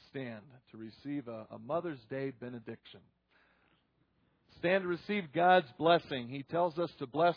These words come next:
one another in power in His name. So we'll do that this morning. This blessing, this blessing is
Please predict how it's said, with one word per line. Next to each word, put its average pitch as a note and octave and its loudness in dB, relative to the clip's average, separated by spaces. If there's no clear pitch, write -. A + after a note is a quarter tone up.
one D#3+ -8
another D3+ 0
in C#3 -8
power D#3 2
in C#3 -8
His D3 -6
name. B2 -6
So C3 -8
we'll C3+ -6
do D#3+ -2
that C#3+ 4
this C3 -12
morning. C3 -6
This G3 2
blessing, G3 4
this E3+ -2
blessing G#3 4
is E3+ -4